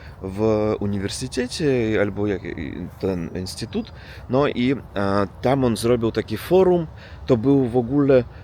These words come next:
jedyny forum w Rosji, gdzie można było, e, kontaktować się, jakby pisać do swoich, e, przyjaciół i tak dalej gdzieś w internecie.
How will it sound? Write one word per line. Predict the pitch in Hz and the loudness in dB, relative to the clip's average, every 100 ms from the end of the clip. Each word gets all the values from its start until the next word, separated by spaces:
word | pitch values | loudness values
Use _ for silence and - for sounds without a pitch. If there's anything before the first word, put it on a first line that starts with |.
| - | -10
jedyny | 107 127 123 151 175 160 | 2 4 4 4 4 2
forum | 135 - 151 151 147 127 | 0 4 6 6 4 2
w | 113 101 | 0 0
Rosji, | 110 135 143 - 95 92 87 - - - | 2 4 4 0 -4 -2 -4 -8 -16 -6
gdzie | 101 117 | 2 2
można | 123 135 123 | 4 0 0
było, | 104 117 131 123 113 - - - | 0 4 4 4 0 -8 -14 -2
e, | 95 95 92 92 87 - | 0 2 2 0 -4 -4
kontaktować | 113 110 101 - 135 131 120 | -4 -2 -4 -2 -2 0 -2
się, | - | -4
jakby | 107 101 92 | -2 -2 -4
pisać | 90 127 - 113 92 | -8 -6 -4 -4 -4
do | 98 | -4
swoich, | 104 - 101 120 120 - - - - | -4 -2 -2 -2 -4 -10 -16 -18 -12
e, | 92 90 | -8 -6
przyjaciół | - 113 110 120 - 113 98 | -6 -4 0 0 0 -4 -4
i | 95 | -4
tak | 101 | -4
dalej | 92 113 117 98 | 0 0 2 0
gdzieś | 90 92 107 - | -4 -2 -2 -2
w | 101 | -4
internecie. | 101 104 101 98 82 - | -2 -2 0 -2 -4 -10